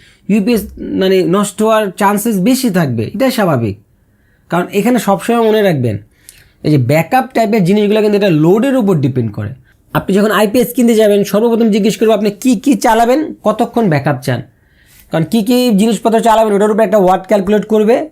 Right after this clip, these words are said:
ওই অনুযায়ী একটা মেশিন দিবে এবং ব্যাকআপ অনুযায়ী আপনাকে একটা ব্যাটারি দিবে। তো ইউপিএসের ক্ষেত্রেও তো সেম, আপনার মেশিনে কত ওয়াট লোড নিচ্ছে,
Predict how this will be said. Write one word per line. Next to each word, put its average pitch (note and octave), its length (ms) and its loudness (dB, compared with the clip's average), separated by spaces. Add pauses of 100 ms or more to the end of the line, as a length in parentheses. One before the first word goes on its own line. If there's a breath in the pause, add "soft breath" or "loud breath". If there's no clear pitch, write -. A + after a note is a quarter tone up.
(240)
ওই G3 120 2
অনুযায়ী G#3 300 2
একটা G3 140 -2
মেশিন F3+ 400 2
দিবে A3+ 300 2 (520)
এবং D#3 220 0
ব্যাকআপ E3 360 2
অনুযায়ী B3 200 2
আপনাকে G3 220 0
একটা G3 120 0
ব্যাটারি D3 440 2
দিবে। G#2 300 -4 (540)
তো - 60 -2
ইউপিএসের B3+ 760 2
ক্ষেত্রেও C#4 360 2
তো B3 120 0
সেম, A#3 360 0 (1300)
আপনার F#3 300 -2
মেশিনে F#3+ 560 2
কত B3 200 0
ওয়াট B3 480 2 (640)
লোড F#3 400 2
নিচ্ছে, B3+ 540 0